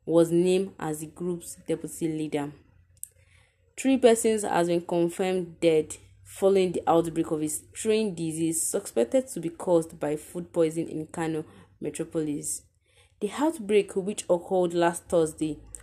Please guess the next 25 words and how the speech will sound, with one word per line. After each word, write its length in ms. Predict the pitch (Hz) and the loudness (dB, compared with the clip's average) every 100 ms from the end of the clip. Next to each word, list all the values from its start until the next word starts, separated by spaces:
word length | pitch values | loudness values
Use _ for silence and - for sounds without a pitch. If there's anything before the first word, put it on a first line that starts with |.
| - | -8
was 240 | - 190 - | 0 0 4
said 260 | 262 269 | 4 4
to 120 | - 165 | 0 -2
have 260 | 175 165 | -2 0
been 160 | 160 165 | -4 -4
caused 380 | - 196 180 165 | 2 2 2 0
by 160 | 156 | -2
contaminated 800 | 156 175 170 170 175 180 185 170 | -2 -4 -2 0 0 0 -2 0
water 280 | 170 170 170 - | 0 0 -2 -4
and 360 | 156 156 151 | -4 -2 -2
lo-, 160 | 160 160 _ _ _ - 165 | -4 -4 _ _ _ -10 -4
and 220 | 160 170 | -2 0
local 320 | 170 175 160 | -2 -2 -4
drink. 380 | 156 147 147 - - _ _ _ _ _ _ _ _ _ _ _ _ _ _ _ | -2 -4 -4 -12 -20 _ _ _ _ _ _ _ _ _ _ _ _ _ _ _
The 100 | 208 | 0
European 680 | 233 269 - 302 311 320 285 | 2 6 6 6 6 8 8
Union 360 | 254 254 247 226 | 6 6 4 6
has 240 | 208 196 | 4 4
written 340 | 202 208 220 | 0 -2 -2
a 100 | - | 0
letter 460 | 190 196 202 208 202 | 2 4 2 2 -2
to 140 | 202 | -2
the 120 | 175 175 | 0 0
World 500 | 180 190 185 180 - | 2 4 4 2 -2
Trade 340 | 175 165 170 | 2 4 2